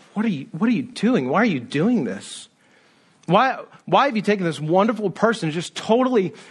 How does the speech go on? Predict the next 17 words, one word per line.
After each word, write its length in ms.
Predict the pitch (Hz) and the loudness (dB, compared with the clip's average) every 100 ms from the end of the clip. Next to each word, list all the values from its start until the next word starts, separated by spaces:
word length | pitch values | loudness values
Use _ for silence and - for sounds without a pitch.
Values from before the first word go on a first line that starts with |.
| - | -2
removed 500 | 180 175 185 254 208 | 2 4 4 4 2
her, 140 | 190 180 | 2 4
not, 220 | 226 262 | 4 2
not 160 | 269 | 0
just 140 | 285 226 | 0 0
from 220 | 170 151 - | 0 0 0
our 240 | 151 285 | 2 4
life, 320 | 285 151 156 - | 4 2 0 0
but 200 | 160 156 | -2 0
from 220 | - 160 - - | 0 0 -2 -4
her 200 | - 277 | 2 2
family's 480 | 320 311 190 143 127 | 2 0 0 -2 -2
life 240 | 131 123 | -2 -2
and 140 | 135 127 | -4 0
her 160 | 214 | 2
friends 500 | 196 233 285 330 208 | 2 2 2 2 0
and 160 | 143 123 | -2 -6